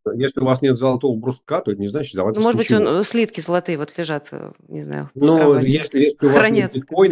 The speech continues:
Speaker 2: березе-,
Speaker 1: то
Speaker 2: сбережения. Мгм.
Speaker 1: ну, я, ну, понимаете как, если у вас нет биткоинов, то для вас, э, слова о том, что би-, цена биткоина приблизилась к историческому рекорду, там,
Speaker 2: <laughs> Да,
Speaker 1: составила
Speaker 2: да.
Speaker 1: семь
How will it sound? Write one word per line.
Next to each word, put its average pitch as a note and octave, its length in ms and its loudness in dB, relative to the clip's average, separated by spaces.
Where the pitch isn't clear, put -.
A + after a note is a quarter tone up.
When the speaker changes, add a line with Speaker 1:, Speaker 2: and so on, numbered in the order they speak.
Speaker 2:
березе-, F3+ 300 0
Speaker 1:
то F3+ 40 -8
Speaker 2:
сбережения. E3+ 600 -10
Мгм. F3+ 180 -8
Speaker 1:
ну, C#3+ 100 -2
я, E3 100 4
ну, C#3+ 260 -2
понимаете F3 280 0
как, A2 100 -6
если D3+ 200 -2
у - 20 -2
вас D#3 140 0
нет D3+ 160 0
биткоинов, D3 560 -4
то A#2+ 260 -2
для A2+ 220 -4
вас, D3 380 -4
э, G2+ 180 -6
слова A#2+ 320 0
о A#2 40 0
том, A#2 160 -4
что G#2 360 -4
би-, A2+ 180 -2
цена A#2+ 320 0
биткоина A2 400 -2
приблизилась G#2+ 560 -6
к - 80 -16
историческому A2 640 -2
рекорду, C3+ 560 0
там, - 20 -16
Speaker 2:
<laughs> F3+ 40 -20
Да, A3+ 180 0
Speaker 1:
составила F#3+ 400 2
Speaker 2:
да. C#3+ 40 -2
Speaker 1:
семь A#2 180 -8